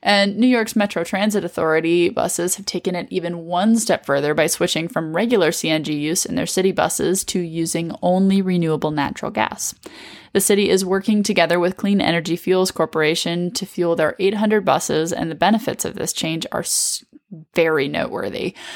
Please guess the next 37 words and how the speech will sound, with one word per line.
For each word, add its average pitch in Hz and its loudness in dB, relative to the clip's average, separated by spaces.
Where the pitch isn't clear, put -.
The 233 4
agreement 240 2
for 240 0
twenty-five 226 2
million 226 4
gallons 190 2
of 175 0
renewable 190 0
natural 170 -2
gas, 165 -4
or 170 0
R 185 4
N 180 0
G, 165 -2
is 180 0
expected 170 -4
to 175 -6
reduce 160 -4
the - -6
city 165 -4
f-, - -10
fleet, 170 -8
or 196 4
the 175 -2
city 240 2
fleet's 196 -2
greenhouse 202 0
gas 170 2
emissions 180 -6
by 160 -2
over 160 -2
twenty-five 196 -2
thousand 202 2
metric 190 -2
tons 170 -4
each 180 -8
year, 160 -4